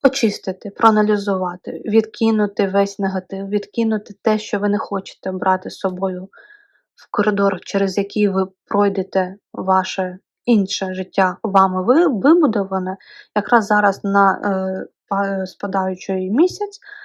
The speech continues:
ви можете це все вичистити. Нагадую, що це все досить корисно вичищати чим? Вогнем. Не, не дарма кажуть вогнем і мечем.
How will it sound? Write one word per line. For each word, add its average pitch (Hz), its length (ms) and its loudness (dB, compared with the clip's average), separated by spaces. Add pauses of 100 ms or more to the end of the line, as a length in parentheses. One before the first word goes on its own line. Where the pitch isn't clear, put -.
(240)
ви 214 100 0
можете 330 360 4
це 320 360 4
все 269 340 0
вичистити. 214 720 -2
Нагадую, 254 580 6
що 220 140 -4
це 202 200 -8
все 302 260 2
досить 220 460 -2
корисно 285 520 2
вичищати 202 600 -4
чим? 311 300 2
Вогнем. 185 680 4 (140)
Не, 202 440 -4
не 214 160 2
дарма 247 280 2
кажуть 196 300 0
вогнем 202 380 2
і 202 60 0
мечем. 185 440 -6